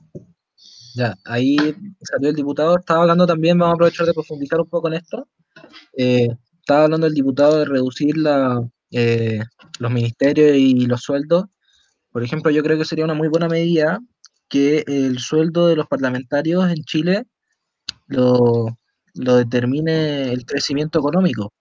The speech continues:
Si un año el cre-, Chile crece cinco por ciento, que le suban el sueldo cinco por ciento, y si Chile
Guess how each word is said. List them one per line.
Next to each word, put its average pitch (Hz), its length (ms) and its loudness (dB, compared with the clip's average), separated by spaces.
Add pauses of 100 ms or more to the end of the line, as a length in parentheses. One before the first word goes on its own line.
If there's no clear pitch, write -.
(120)
Si 135 120 -2
un 151 120 0
año 165 400 2 (380)
el 127 240 -2
cre-, - 160 -6 (260)
Chile 156 240 2
crece 180 340 2
cinco 180 300 0
por 190 140 -4
ciento, 226 300 -4
que 226 120 -2
le 214 80 2
suban 226 280 0
el 226 60 -2
sueldo 156 320 2
cinco 170 280 -2
por 190 100 0
ciento, 151 380 -2 (400)
y 123 80 -4
si 127 140 0
Chile 180 480 4